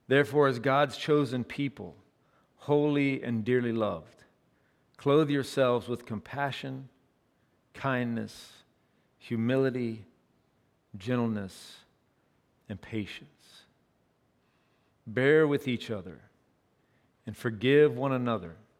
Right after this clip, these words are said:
if any of you has a grievance against someone. Forgive as the Lord forgave you. And over all these virtues, put on love,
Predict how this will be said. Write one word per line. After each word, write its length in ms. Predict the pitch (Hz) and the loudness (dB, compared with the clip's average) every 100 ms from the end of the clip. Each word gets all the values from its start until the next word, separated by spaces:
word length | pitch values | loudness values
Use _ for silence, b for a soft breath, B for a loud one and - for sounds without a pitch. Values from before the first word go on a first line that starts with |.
| _ _ _ _ _ - | _ _ _ _ _ -12
if 160 | 117 - | -12 -6
any 220 | 139 139 | -2 0
of 140 | 131 113 | 0 0
you 180 | 120 | -2
has 380 | 101 117 113 95 | -2 0 0 -2
a 60 | 104 | -8
grievance 840 | 92 113 113 95 85 - - - _ _ - | -4 -2 -2 -6 -12 -18 -20 -20 _ _ -18
against 360 | 95 113 110 - | -10 -6 -6 -8
someone. 360 | 101 90 58 50 _ _ _ _ _ _ _ _ _ _ _ _ _ | -12 -12 -16 -20 _ _ _ _ _ _ _ _ _ _ _ _ _
Forgive 520 | 123 107 127 143 151 | -4 -2 2 2 4
as 180 | 143 110 | 2 0
the 100 | 120 | -2
Lord 580 | 117 120 123 123 117 117 - | 0 0 0 0 -2 -8 -12
forgave 460 | 113 101 110 107 95 | -10 -6 -4 -4 -8
you. 200 | 92 82 - _ _ _ _ _ _ _ _ _ _ _ _ _ _ _ - | -12 -14 -20 _ _ _ _ _ _ _ _ _ _ _ _ _ _ _ -14
And 120 | 107 | -6
over 240 | 113 117 120 | -2 0 4
all 240 | 131 139 | 4 4
these 220 | 139 135 | 2 -2
virtues, 480 | 110 123 120 117 107 | -2 -4 -2 -4 -6
put 180 | - 127 | -6 -2
on 220 | 113 107 | -2 0
love, 300 | 104 98 95 | -2 -2 -6